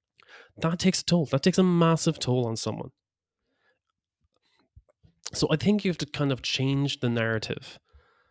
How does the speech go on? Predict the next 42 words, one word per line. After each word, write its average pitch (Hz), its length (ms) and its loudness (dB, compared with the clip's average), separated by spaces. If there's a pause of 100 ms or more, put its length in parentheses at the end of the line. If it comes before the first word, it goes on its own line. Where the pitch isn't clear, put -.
(340)
around 120 520 4
these 120 180 0
situations. 113 680 -2
Help 147 240 -2
yourself 139 340 2
to - 100 -2
be 135 200 -2
more 131 340 0
grounded. 120 580 -2 (600)
Because 139 520 6 (280)
if 151 340 4
you're 160 240 8
going 160 400 6
into 139 260 4
these 139 200 4
situations 123 840 0 (160)
with 120 160 -2
that 127 220 0
mindset, 123 420 4
with 117 140 0
that 135 200 2
narrative 127 440 6
in 123 80 2
the 117 60 0
back 120 260 0
of 123 60 -4
your 113 120 2
head 120 240 2
that 113 140 -2
you 123 140 2
have 120 240 0
to 120 80 0
make 117 200 4
every 120 300 4
situation 120 560 0
perfect, - 480 -2 (320)
that - 180 0
you 135 140 4
have 143 380 0
to - 120 -2
be 139 420 0
there 113 440 -2